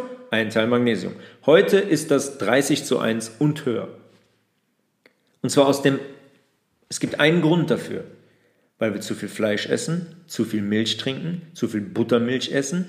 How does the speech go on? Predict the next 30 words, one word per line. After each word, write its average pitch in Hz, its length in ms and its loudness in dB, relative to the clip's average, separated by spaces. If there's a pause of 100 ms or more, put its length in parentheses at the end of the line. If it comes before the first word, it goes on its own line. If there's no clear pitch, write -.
(140)
zu - 160 -4
viel 104 180 -6
Käse 127 400 -2
essen. 143 300 -4
Diese 110 320 -2
ganzen 196 540 0
tierischen 127 480 -2
Produkte 135 500 -2
haben 120 220 -2
ein 120 180 -2
Kalziumverhältnis 123 760 0
von 120 180 -4
teilweise 123 640 0
zu - 100 -4
Magnesium 120 460 2
von, - 180 -10
von 117 160 -6
teilweise 135 300 2
dreihundert 151 680 6
zu 127 140 4
eins. 101 380 -6 (1400)
Und 175 120 4
deswegen 185 340 6
ist - 160 -4
es - 160 -10
in 139 140 -2
unserem 135 260 2
Körper 139 240 2
komplett 135 320 -4
verschoben. 254 460 -2